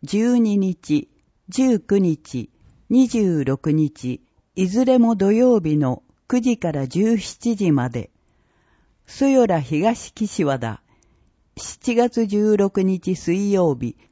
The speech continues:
十時から十六時半まで。二十一日祝日、十時から十六時まで。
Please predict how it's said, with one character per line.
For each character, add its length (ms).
十 320
時 160
か 160
ら 160
十 320
六 260
時 180
半 300
ま 140
で。 240
二 180
十 360
一 260
日 300
祝 320
日、 480
十 320
時 160
か 160
ら 160
十 320
六 260
時 160
ま 180
で。 200